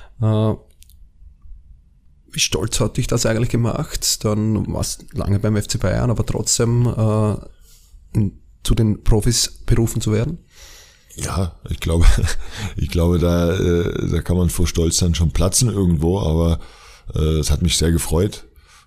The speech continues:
Speaker 2: Und, äh, das ist ja auch eine gewisse Art der Wertschätzung, äh, wenn die, wenn die sagen, einen relativ unerfahrenen Torwarttrainer, äh, dann trotzdem zu sagen, mit dem,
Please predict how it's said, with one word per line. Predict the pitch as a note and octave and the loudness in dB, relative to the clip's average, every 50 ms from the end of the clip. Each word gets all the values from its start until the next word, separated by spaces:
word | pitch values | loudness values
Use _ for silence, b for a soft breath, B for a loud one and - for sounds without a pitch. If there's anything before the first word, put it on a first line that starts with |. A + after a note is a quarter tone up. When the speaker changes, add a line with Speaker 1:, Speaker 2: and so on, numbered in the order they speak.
| B - | B -10
Speaker 2:
Und, | - - F2 E2+ D#2+ D#2 | -6 -2 0 0 2 2
äh, | D#2 D#2+ D#2+ E2 C#2+ - - _ - | 2 2 0 0 -2 -6 -10 _ -6
das | - D#2+ - - - - - - - - - - - - - - | -4 -2 0 0 0 0 -2 -6 -12 -20 -20 -16 -10 -8 -6 -4
ist | - E2 - | -2 0 0
ja | - - | 0 0
auch | F2+ F#2+ E2+ | 0 0 0
eine | F#2 F#2+ F2+ | 2 2 2
gewisse | F2 D2+ E2 F2 D#2 F2 F2+ F2 E2+ E2 E2 - - | 2 2 0 0 0 2 2 2 2 2 0 0 0
Art | - E2+ F2+ - F2+ | -2 -2 0 0 0
der | E2+ D#2+ | 0 2
Wertschätzung, | E2 F#2 G#2+ - A2+ G2 - - E2+ D#2+ D#2 E2 - E2 | 2 0 0 -2 -4 -4 -2 0 0 0 0 -2 -2 -2
äh, | E2 E2 E2 D#2+ D#2+ D#2+ D#2+ D#2 D#2 D#2+ D#2+ D#2+ D#2 D#2 | -2 0 2 2 2 2 0 0 -2 -2 -2 -4 -4 -2
wenn | D#2+ D#2+ | 0 0
die, | D#2+ E2 D#2+ | 0 2 2
wenn | D#2+ E2 D#2+ | 2 2 2
die | D#2+ D#2 | 0 0
sagen, | D2 D#2 D#2 E2 E2+ E2+ E2+ E2+ B B B B B B B B B | 0 0 0 2 2 2 2 0 B B B B B B B B B
einen | B - E2 D2+ D#2 D#2+ | B -2 0 2 2 2
relativ | D#2+ D#2 E2 E2+ E2 - E2+ D#2 - - | 0 2 2 2 2 2 0 -2 -2 -2
unerfahrenen | - G2+ G2 G2 F2+ - - F2+ F2+ F2+ F2+ F2 F2 F2 E2 | -2 0 2 2 0 0 0 0 2 2 2 2 2 2 2
Torwarttrainer, | F2 F#2+ G2 F#2+ G2 F#2+ - - - F#2 F#2+ G2 G2+ G2+ G2+ - - - | 2 0 0 2 0 0 -2 0 0 0 2 2 0 0 -2 -4 -4 -2
äh, | F2+ F2+ F2 F2 F2 F2 | 0 0 2 2 0 0
dann | D#2 E2+ E2+ E2+ E2+ | 0 0 0 0 0
trotzdem | - F2+ F2+ - G#2 F#2 E2 | 0 -2 -2 -2 0 -2 -2
zu | - | -2
sagen, | - E2+ E2+ F2 F#2 F2+ F2 | 0 0 0 0 2 2 2
mit | E2+ E2+ D2 - | 2 0 0 0
dem, | E2+ E2+ E2 E2 D#2 | 0 2 2 2 0